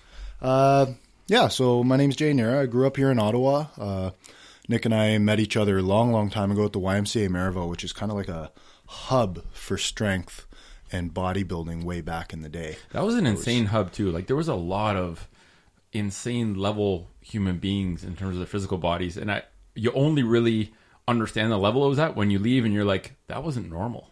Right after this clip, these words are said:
Speaker 1: Yeah, it wasn't normal at all.
Speaker 2: Yeah.
Speaker 1: And, and the thing that's really, like, I have the squat rack
Speaker 2: Yeah.
Speaker 1: at my gym still.
Speaker 2: <laughs> Oh,
Speaker 1: Like,
Speaker 2: yeah, yeah,
Speaker 1: that,
Speaker 2: yeah.
Speaker 1: that, the black
Speaker 2: 'Cause
Speaker 1: squat
Speaker 2: you and
Speaker 1: rack.
Speaker 2: Willie picked up a lot of the gear, right?
Speaker 1: Yeah, so I still have that at my gym.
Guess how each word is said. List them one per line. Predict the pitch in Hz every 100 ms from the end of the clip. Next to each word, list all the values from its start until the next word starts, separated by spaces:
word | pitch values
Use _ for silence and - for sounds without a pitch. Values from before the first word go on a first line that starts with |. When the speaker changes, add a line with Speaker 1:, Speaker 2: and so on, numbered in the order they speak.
| -
Speaker 1:
Yeah, | 98
it | 87
wasn't | 95 101
normal | 95 90 82
at | 78
all. | 80 78 -
Speaker 2:
Yeah. | 82 104
Speaker 1:
And, | 117
and | 120
the | 113
thing | 143
that's | 139 117
really, | 117 104 101
like, | 92 87 - -
I | - 131
have | 107 113 110 95
the |
squat | - - 98 90
rack | 85 - - - - -
Speaker 2:
Yeah. | - 95 - - -
Speaker 1:
at | 92
my | 90 85
gym | 87 82
still. | - - 73 -
Speaker 2:
<laughs> |
Oh, | 214
Speaker 1:
Like, | 165
Speaker 2:
yeah, | 143
yeah, | 120
Speaker 1:
that, |
Speaker 2:
yeah. | 131 110
Speaker 1:
that, | 101 -
the | 98
black | 107 98 98
Speaker 2:
'Cause | -
Speaker 1:
squat | 120
Speaker 2:
you | 165
and | 160
Speaker 1:
rack. | 131
Speaker 2:
Willie | 143
picked | 127 120 117
up | 110
a |
lot | 110 107
of |
the | 90
gear, | 87 110
right? | 90 92 -
Speaker 1:
Yeah, | 120 120 104 85
so | - 117 101
I | 139
still | - 143
have | 127 123
that | 117
at | 104
my | 98
gym. | 95 113 107 92